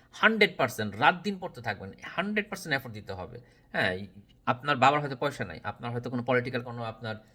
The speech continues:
লিঙ্ক নাই, you don't need to waste anywhere, just focus on your study। এত পড়াশোনা করবেন, যখনই পেইন মনে হবে just বইগুলো পড়াশোনা করবেন। শুধু একাডেমিক বইগুলো পড়তে হবে না, ফিলোসফিক্যাল বই পড়েন, ইকোনমিক্যাল বই পড়েন, আহ, রাজনীতি নিয়ে পড়াশোনা করেন, হ্যাঁ, ভৌগোলিক নিয়ে পড়াশোনা করেন, ধর্মীয় বই পড়েন,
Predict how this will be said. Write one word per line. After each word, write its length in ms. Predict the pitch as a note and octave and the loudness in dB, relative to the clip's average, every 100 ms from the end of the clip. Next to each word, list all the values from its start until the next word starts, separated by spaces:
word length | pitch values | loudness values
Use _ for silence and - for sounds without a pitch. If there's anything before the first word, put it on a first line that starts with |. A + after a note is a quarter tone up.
| _ C3+ | _ -8
লিঙ্ক 300 | D3 F#3+ - | -4 -4 -6
নাই, 180 | E2+ - _ _ A#2+ | -14 -14 _ _ -2
you 100 | D3+ | 2
don't 160 | G#3 | 2
need 140 | G3 E3+ | 2 4
to 60 | |
waste 240 | D#3 D3+ - | 4 2 -2
anywhere, 400 | C#3 C#3+ G2 F#2 - _ - | -2 -2 -6 -6 -10 _ -2
just 160 | E3+ E3+ E3 | -2 -2 -6
focus 180 | D#3 D#3+ | -4 -2
on 40 | D#3 | 0
your 200 | D3 - | 0 6
study। 380 | C3 A2 F#2 - - _ _ - - - | 8 8 4 -8 -16 _ _ -14 -10 -2
এত 360 | C#3 - - | -2 -2 0
পড়াশোনা 460 | A3 G#3 F3+ F3+ F3 | 0 4 2 0 -4
করবেন, 400 | E3 C#3+ C#3+ B2 | -2 -6 -6 -2
যখনই 360 | C3+ - E3+ | -2 -2 -4
পেইন 260 | F3+ D#3 D3+ | -2 0 0
মনে 180 | D#3 D#3+ | -2 -6
হবে 120 | E3+ | -4
just 160 | C#3+ B2+ | -4 -4
বইগুলো 360 | A#2+ A#2+ A#2+ | -6 -4 -4
পড়াশোনা 340 | A#2+ A2 G#2+ F#2 | -2 -4 -6 -10
করবেন। 280 | F#2 F#2+ - - - _ | -10 -12 -18 -20 -20 _
শুধু 200 | - G3+ | -14 -2
একাডেমিক 440 | G3+ F3+ F#3 F#3 D#3+ | 2 4 6 4 2
বইগুলো 260 | D3+ D3+ C#3+ | 0 0 -2
পড়তে 220 | C#3+ B2 | -8 -8
হবে 160 | A#2 G2 | -8 -8
না, 100 | G2+ | -10
ফিলোসফিক্যাল 480 | - F3+ F3 D3+ C#3+ | -6 -6 -4 -2 0
বই 180 | B2+ | 0
পড়েন, 240 | A#2+ G2+ G2 | -2 -4 -8
ইকোনমিক্যাল 440 | D3 D#3 E3 D#3 D#3 | -10 -8 -6 -2 -2
বই 180 | B2 A#2+ | -2 -6
পড়েন, 280 | A#2 F#2 | -4 -6
আহ, 840 | F2+ - - - - A2+ A2+ A#2 C3+ | -8 -18 -20 -18 -2 2 2 2 6
রাজনীতি 400 | D3 D3+ E3 E3 | 6 6 -4 0
নিয়ে 140 | E3 | 2
পড়াশোনা 420 | D3+ C3+ B2 C3 | 2 0 -4 -8
করেন, 260 | A#2+ G2+ F2+ - _ - | -8 -8 -8 -14 _ -6
হ্যাঁ, 180 | D#3+ C3 | -2 0
ভৌগোলিক 380 | C#3 C#3+ E3+ | -2 -2 -2
নিয়ে 140 | E3+ E3 | -2 -2
পড়াশোনা 360 | D#3 C#3 C#3+ | -2 -2 -4
করেন, 180 | A#2+ G#2 | -6 -8
ধর্মীয় 360 | F2+ C3 C#3+ F3 | -6 -4 -4 -2
বই 200 | C3+ C3 | 0 2
পড়েন, 280 | A#2+ G#2 | 2 -2